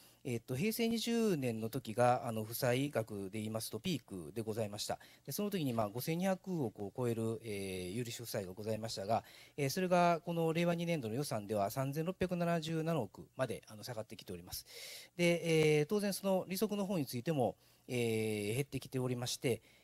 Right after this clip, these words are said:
えー、同じ平成二十の、えー、決算の時点では、えー、支払い利息が百八億、えー、ございましたが、えー、今回の予算では四十二億、えー、九千万というところまで、あの、下がってきているということでございます。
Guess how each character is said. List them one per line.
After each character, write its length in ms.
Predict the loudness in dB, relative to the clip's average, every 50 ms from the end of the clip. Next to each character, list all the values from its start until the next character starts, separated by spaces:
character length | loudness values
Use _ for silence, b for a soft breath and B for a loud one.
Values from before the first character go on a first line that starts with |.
| b -4
え 480 | -2 0 0 2 2 2 2 2 2 0
ー、 100 | 2 2
同 100 | 0 0
じ 80 | 2
平 140 | 0 0 0
成 140 | 0 -2 -2
二 120 | -2 -2
十 160 | 0 0 0 0
の、 260 | 0 -2 -2 -4 -6 -4
え 140 | -4 -4
ー、 40 | -4
決 180 | -2 -4 -4 -2
算 120 | -4 -6
の 60 | -6
時 120 | -6 -6 -4
点 220 | -4 -4 -4 -2
で 80 | 0 2
は、 240 | 4 4 4 2 0 -4 -6
え 600 | -6 -4 -4 -4 -4 -4 -4 -6 -6 -6 -6 -6
ー、 20 |
支 140 | -2 0 0
払 160 | 2 2 2
い 20 | 0
利 80 | -2
息 220 | -2 -4 -6 -6 -6
が 80 | -4
百 220 | -4 -4 -4 -2 -2
八 240 | -2 -2 -2 -2 -4
億、 240 | -4 -4 -6 -10 -14 -14 -12 -10
え 100 | -10 -8
ー、 40 |
ご 100 | -4 -2
ざ 80 | -2 -2
い 40 | -2
ま 80 | -4
し 80 | -6 -8
た 80 | -6 -2
が、 200 | 0 0 0 B B B B B B B
え 220 | -4 -2 0 0 0
ー、 20 |
今 180 | -2 -2 -2 0
回 100 | 0 0
の 40 | 0
予 60 | 0
算 220 | -2 -2 -2 -2 0
で 100 | 4 4
は 240 | 6 6 4 2 -2
四 220 | -2 -2 -2 0
十 140 | 0 0 -2
二 100 | 0 0
億、 240 | 0 -2 -2 -6 -10 -12 -12 -14 -12 -10
え 480 | -8 -8 -6 -8 -10 -10 -12 -12 -12 -10
ー、 20 |
九 120 | -8 -8 -4
千 220 | -2 -2 -2 -4
万 100 | -6 -10
と 140 | -12 -16 -20 -18 -14
い 60 | -12 -12
う 60 | -10
と 80 | -8
こ 80 | -8 -6
ろ 60 | -4
ま 80 | -2 -2
で、 140 | -2 -2 -4
あ 20 | -8
の、 80 | -10
下 120 | -8 -8 -6
が 80 | -8
っ 20 | -8
て 100 | -10 -14
き 100 | -16 -14
て 60 | -12
い 40 | -12
る 80 | -12
と 100 | -10 -12
い 60 | -12 -10
う 40 |
こ 120 | -12 -12 -12
と 100 | -10 -10
で 60 | -8
ご 60 | -6
ざ 100 | -6 -6
い 40 | -6
ま 100 | -6 -8
す。 100 | -10